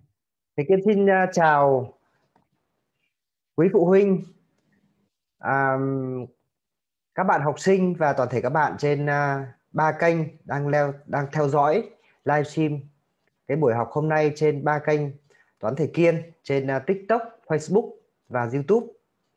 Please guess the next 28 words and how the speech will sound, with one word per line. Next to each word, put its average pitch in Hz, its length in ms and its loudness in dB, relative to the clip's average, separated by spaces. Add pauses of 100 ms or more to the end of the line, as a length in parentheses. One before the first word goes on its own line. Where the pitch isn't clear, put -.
(580)
À, 131 300 -2
trước 196 120 2
hết 247 180 2
thầy 160 100 0
Kiên 180 140 2
xin 175 140 -2
chân 175 140 0
thành 160 220 0
cảm 104 160 -4
ơn 170 440 2
quý 151 360 0
phụ 117 160 0
huynh, 170 360 2 (100)
các 180 160 -6
con 170 340 0
và 120 280 0
các 139 120 -10
bạn 147 240 0 (120)
đã 123 260 -2
ủng 107 180 -8
hộ, 123 360 0 (420)
à, 110 300 -6
kênh 151 220 -2
Toán 120 200 0
Thầy 156 100 0
Kiên 156 460 0
trong, 127 320 -6
à, 120 220 -6